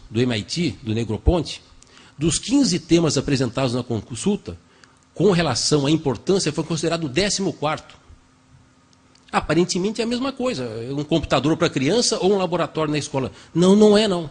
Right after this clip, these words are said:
A pesquisa que foi feita, que é segmentada, que tá estatisticamente muito adensada, é que a sociedade brasileira acredita o seguinte: eu consigo fazer a inclusão digital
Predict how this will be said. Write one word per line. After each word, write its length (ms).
A 120
pesquisa 680
que 80
foi 200
feita, 480
que 160
é 40
segmentada, 840
que 180
tá 420
estatisticamente 960
muito 680
adensada, 720
é 120
que 120
a 40
sociedade 480
brasileira 460
acredita 420
o 40
seguinte: 500
eu 140
consigo 640
fazer 560
a 20
inclusão 480
digital 760